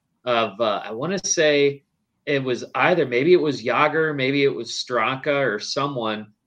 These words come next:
Uh, I don't think it was Lemieux, 'cause I feel like I would know that, but, uh, was, like, on a breakaway. And it was this picture from behind the North Stars goalie. And, uh,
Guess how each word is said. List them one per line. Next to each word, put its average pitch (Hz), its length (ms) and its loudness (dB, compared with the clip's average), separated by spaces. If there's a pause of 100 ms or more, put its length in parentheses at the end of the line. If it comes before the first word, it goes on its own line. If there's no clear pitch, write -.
(140)
Uh, 101 360 -4 (140)
I 127 100 -8
don't 160 200 -2
think 180 200 0
it 180 60 4
was 139 260 0
Lemieux, 117 520 -2
'cause 107 120 -8
I 107 100 0
feel 147 200 0
like 127 160 2
I 117 80 2
would 104 180 -2
know 110 240 -2
that, 95 320 -4
but, 104 260 0 (340)
uh, 98 480 2
was, 123 280 4
like, 113 260 0
on 131 180 0
a 117 40 0
breakaway. 113 640 0
And 107 100 -4
it 117 60 0
was 113 160 -10
this 113 200 -12
picture 139 520 -2
from 110 340 -4 (140)
behind 131 500 -2
the 120 140 0
North 120 300 -4
Stars 101 460 -2
goalie. 98 420 -4 (440)
And, 107 440 -2
uh, 95 340 0